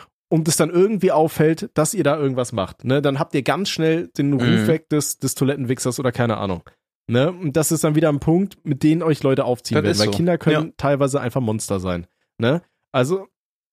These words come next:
Speaker 1: wirklich an dieser Stelle, ne, Philipp hat's jetzt scheinbar ja geschafft, ist jetzt männlich siebzehn, ich hoffe, er ist jetzt nicht mehr auf dem Schulwitz hier und wichst sich da ein,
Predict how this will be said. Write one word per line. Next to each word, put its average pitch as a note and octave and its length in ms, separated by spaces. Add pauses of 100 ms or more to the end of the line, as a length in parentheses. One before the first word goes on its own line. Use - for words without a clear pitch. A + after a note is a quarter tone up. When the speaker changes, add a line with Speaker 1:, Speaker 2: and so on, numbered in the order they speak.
Speaker 1:
wirklich E3 380
an D3 80
dieser D3+ 180
Stelle, E3 540
ne, E3+ 160
Philipp F#3 320
hat's G3+ 140
jetzt E3 180
scheinbar E3+ 260
ja D3 120
geschafft, C#3 480 (180)
ist - 140
jetzt D3 160
männlich D3 240
siebzehn, F3 320
ich D3 100
hoffe, D#3 220
er C#3 100
ist - 120
jetzt B2+ 140
nicht F#3+ 120
mehr G3+ 100
auf E3 80
dem D#3 60
Schulwitz E3 400
hier D#3+ 100
und D3 80
wichst D3+ 200
sich D3+ 120
da C#3 140
ein, C#3+ 180